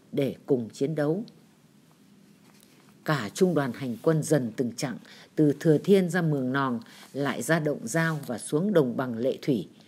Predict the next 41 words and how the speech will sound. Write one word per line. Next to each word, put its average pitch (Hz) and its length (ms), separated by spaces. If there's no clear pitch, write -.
Quảng 117 260
Bình. 127 200
Một 147 220
hành 131 220
trình 127 280
không 185 280
thể 120 220
quên. 160 240
Đây 196 220
là 147 120
cuộc - 300
hành 131 220
quân 170 300
mang 170 220
vác 214 260
và 127 360
khiêng 170 300
nặng 156 140
chưa 202 160
từng 143 300
có. 139 300
Anh 180 160
em 165 220
tân 165 240
binh 160 200
bị 151 280
sốt 220 260
rét 254 240
hàng 135 280
loạt. 120 240
Chiến 190 220
sĩ 202 200
cũ 233 520
và 147 100
cán 196 380
bộ 165 320
khiêng 196 260
dìu 135 300
chiến 190 260
sĩ 196 200
mới, 185 400